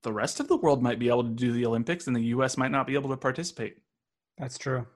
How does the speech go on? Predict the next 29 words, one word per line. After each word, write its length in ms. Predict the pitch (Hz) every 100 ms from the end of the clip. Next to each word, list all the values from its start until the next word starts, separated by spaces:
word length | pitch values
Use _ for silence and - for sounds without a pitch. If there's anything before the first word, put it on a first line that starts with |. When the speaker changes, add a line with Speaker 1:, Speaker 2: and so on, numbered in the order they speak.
| _ _ _ _ _
Speaker 1:
So, 340 | - 107 98 - _ _ _ _ _ _
we'll 140 | 135
see. 280 | 123 165 131 - _ _ _ _ _
But 360 | - 104 101 - _ _ _ _ _ _ _ _ _ _ _ -
anyway, 280 | 120 113 117
man, 460 | 117 117 120 113 -
um, 640 | 123 117 117 117 113 110 - _ _ _ _ _ _ -
that's, 460 | 123 135 139 -
that's 260 | 123 127 135
about 320 | 180 185 156
all 220 | 135 131
we 100 | 131
got 480 | 113 107 113 139 139
this 260 | 143 147 -
week. 400 | 147 175 - - - -
Um, 540 | 120 123 110 104 101 117 _ _ _ _ _ _ _
I 80 | 120
don't 120 | 127
have 160 | 131 131
anything 380 | 123 120 123 123
else 260 | 123 120
to, 260 | - 127 127
uh, 280 | 123 127 123 123
to 120 | 131
really 260 | 131 127
add. 340 | 123 117 143 117
Do 60 |
you? 260 | 113 127 180 - _ _ _ _ _ _ - _ _ _ _ _
Speaker 2:
Um, 420 | 185 196 208 208